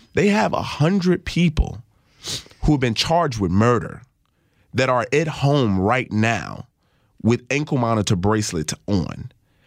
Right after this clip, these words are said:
And these individuals, because there's been reporting on this, they can cheat these ankle monitor bracelets. They can go outside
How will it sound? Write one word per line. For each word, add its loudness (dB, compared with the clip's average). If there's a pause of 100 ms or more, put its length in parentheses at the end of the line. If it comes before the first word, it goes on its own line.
(220)
And 0
these 2
individuals, 0 (180)
because 2
there's 2
been 0
reporting 2
on 2
this, -6 (540)
they 2
can 0
cheat -2
these 2
ankle 2
monitor 0
bracelets. -2
They 2
can 0
go 2
outside 0